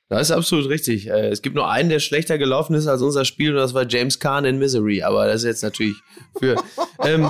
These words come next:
Speaker 1: aber ich hab Lothar, ich hab Lothar Matthäus, ich hab Lothar Matthäus gesehen, äh, jetzt noch bei dem Video von Mexiko Mi Amor. Und da muss man ja fairerweise sagen, Luca, Lothar wusste schon früh,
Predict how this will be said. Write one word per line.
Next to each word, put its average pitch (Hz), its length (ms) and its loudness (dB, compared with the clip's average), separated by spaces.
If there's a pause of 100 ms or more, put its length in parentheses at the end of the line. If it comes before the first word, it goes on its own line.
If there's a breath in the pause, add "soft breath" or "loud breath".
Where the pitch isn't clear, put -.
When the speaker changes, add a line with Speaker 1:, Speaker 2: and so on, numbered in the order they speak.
Speaker 1:
aber 208 380 0 (160)
ich 262 280 -2
hab - 120 2
Lothar, 190 380 2 (260)
ich 165 140 0
hab 190 80 2
Lothar 214 360 2
Matthäus, 196 500 2
ich 175 60 2
hab 156 60 2
Lothar 175 280 2
Matthäus 170 420 0
gesehen, 156 480 -2
äh, 139 300 2
jetzt 135 240 -2
noch 143 120 -2
bei 139 100 0
dem 123 340 -2 (320)
Video 160 420 4
von 123 240 0
Mexiko 160 460 0
Mi 147 180 -2
Amor. 147 420 0
Und 120 80 0
da 113 80 2
muss 151 160 2
man 160 100 -2
ja 120 100 0
fairerweise 151 460 0
sagen, 143 240 0
Luca, 160 260 0
Lothar 143 500 0
wusste 196 200 0
schon 156 200 2
früh, 151 180 0